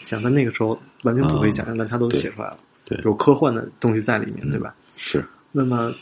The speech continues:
Speaker 1: 里边其中提出了一个观点，就是说这个辩证法。
Speaker 2: 嗯。
Speaker 1: 我认为我们中国受到辩证法的影响非常大。
Speaker 2: 对。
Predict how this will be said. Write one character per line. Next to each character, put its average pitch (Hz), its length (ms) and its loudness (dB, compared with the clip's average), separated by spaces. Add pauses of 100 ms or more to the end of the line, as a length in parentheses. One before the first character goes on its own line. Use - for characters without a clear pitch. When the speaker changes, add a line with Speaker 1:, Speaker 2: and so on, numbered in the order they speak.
Speaker 1:
里 120 200 2
边 107 200 0
其 - 240 0
中 139 160 0
提 120 260 -4
出 127 220 2
了 120 80 6
一 117 80 4
个 120 80 2
观 120 260 0
点， 113 240 -6
就 110 160 -4
是 104 160 -4
说 110 280 -4
这 113 120 -6
个 113 80 -6
辩 117 200 4
证 107 160 -2
法。 - 240 -16 (420)
Speaker 2:
嗯。 78 200 0
Speaker 1:
我 107 100 4
认 131 100 4
为 139 60 2
我 127 160 0
们 101 240 -6
中 135 300 -2
国 110 260 -2
受 120 220 0
到 107 160 0
辩 117 240 0
证 110 220 -4
法 104 280 -6
的 113 140 -8
影 107 140 -6
响 - 200 -6
非 117 140 -2
常 104 180 -6
大。 113 200 -6 (220)
Speaker 2:
对。 78 240 -4